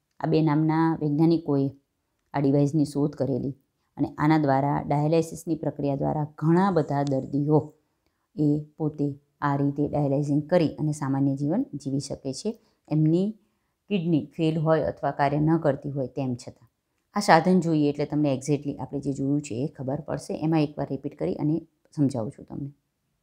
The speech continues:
જુઓ, આ હિમોડાયાલાઇઝર અથવા જે કૃત્રિમ મૂત્રપિંડ છે એ કઈ રીતે કાર્ય કરે એની આખી પદ્ધતિ, એનો મિકેનિઝમ સમજાયેલો છે.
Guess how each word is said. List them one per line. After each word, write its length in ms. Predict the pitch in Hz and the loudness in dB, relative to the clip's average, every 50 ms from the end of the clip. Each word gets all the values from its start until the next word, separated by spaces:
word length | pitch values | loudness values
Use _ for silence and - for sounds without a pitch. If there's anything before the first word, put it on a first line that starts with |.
| _ _ _ _ _ _ _ _ _ _ _ _ _ _ _ _ _ _ _ _ _ | _ _ _ _ _ _ _ _ _ _ _ _ _ _ _ _ _ _ _ _ _
જુઓ, 460 | 185 - 165 147 135 143 143 - - - - | -10 -4 -4 -2 -2 -2 -6 -8 -8 -4 0
આ 60 | 160 | 2
હિમોડાયાલાઇઝર 880 | 170 165 185 185 180 170 160 151 151 143 143 139 135 117 135 131 123 - - - _ _ _ _ _ _ _ _ _ - | 4 4 4 4 6 6 6 6 6 6 4 2 2 0 -2 -4 -4 -6 -10 -20 _ _ _ _ _ _ _ _ _ -18
અથવા 180 | 156 - 165 | -10 -4 -4
જે 120 | 151 151 165 | -2 -2 -4
કૃત્રિમ 440 | - - 175 185 185 - 214 202 196 | -6 -2 -4 -4 -2 2 2 2 4
મૂત્રપિંડ 520 | 180 170 - - 170 165 - 165 160 151 | 2 2 0 0 -2 0 2 0 0 0
છે 160 | 151 - 143 | -2 -4 -6
એ 140 | - - - | -6 -6 -6
કઈ 180 | - - 160 156 | -4 -2 0 0
રીતે 220 | 160 156 160 160 | 0 0 -2 -4
કાર્ય 300 | 160 - 147 143 151 151 | -2 0 0 2 0 0
કરે 200 | 151 156 147 147 | -2 -2 -2 0
એની 280 | - - 156 156 151 143 | 0 2 2 2 2 0
આખી 200 | 139 - - 147 | -2 -6 -10 -14
પદ્ધતિ, 560 | - - 131 123 - 147 - - 208 254 - _ _ _ _ - | -8 -8 -8 -6 -6 -6 -4 -4 -6 -8 -8 _ _ _ _ -4
એનો 100 | - 156 | 0 2
મિકેનિઝમ 500 | 151 143 139 143 151 147 135 139 143 135 | 2 2 2 2 2 0 2 0 0 -2
સમજાયેલો 600 | 127 - - 139 135 127 110 98 101 98 - 78 76 | -2 -2 -2 -2 -2 -2 -2 -4 -6 -6 -8 -12 -14
છે. 220 | - - - - | -14 -18 -20 -20